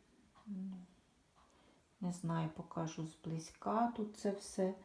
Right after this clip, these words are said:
А ви подивіться, що тут, як, до чого і що ви можете мені порадити. Ой, щось там полізло вроді би.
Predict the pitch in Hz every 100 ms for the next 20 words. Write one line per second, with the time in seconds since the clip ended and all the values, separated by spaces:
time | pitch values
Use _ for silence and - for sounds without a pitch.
0 | - - - - - - 185 185 233 -
1 | 208 214 214 254 254 - 190 - 214 220
2 | 220 185 - 185 196 202 165 165 165 190
3 | 196 180 170 190 - - 262 254 196 185
4 | 190 - - 180 165 160 175 - 156 156
5 | 147 - - - - - _ - 214 294
6 | - 247 - 240 233 247 233 240 233 226
7 | 220 214 208 214 202